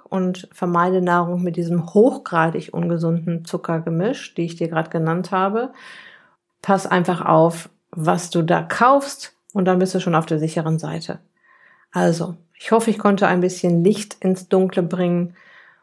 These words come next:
Wünsche dir noch eine wunderbare Restwoche. Sage Tschüss, bis ganz bald. Dein Personal Coach für die Themen Gesundheit und Abnehmen, Daniela.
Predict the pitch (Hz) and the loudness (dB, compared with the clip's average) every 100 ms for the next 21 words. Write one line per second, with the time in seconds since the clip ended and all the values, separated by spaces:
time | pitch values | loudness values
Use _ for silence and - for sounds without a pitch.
0 | _ 180 202 208 196 175 180 175 170 170 | _ 4 4 4 2 4 4 2 0 0
1 | 170 170 165 175 202 220 196 190 190 185 | 2 0 0 2 4 6 6 4 4 4
2 | 185 190 - 180 180 175 170 170 170 170 | 2 0 0 0 2 2 2 0 -2 -4
3 | 170 180 - 214 208 190 185 175 185 - | -4 -6 -2 -2 -2 -4 -2 -2 -2 -2
4 | 185 180 170 175 - 175 190 196 - 185 | 0 2 0 -4 0 2 2 0 2 2
5 | 180 175 175 - 180 185 - 233 233 226 | 2 -2 -2 0 0 -2 -2 0 0 0
6 | 185 180 180 180 _ _ _ _ - 180 | 2 2 2 -2 _ _ _ _ 0 0
7 | 180 190 202 202 175 175 175 - 208 208 | 4 4 4 2 2 2 -2 -6 2 2
8 | 208 165 170 175 175 185 185 _ _ - | 2 -4 -2 -2 0 -2 -6 _ _ 0
9 | 220 254 196 151 | 2 4 2 2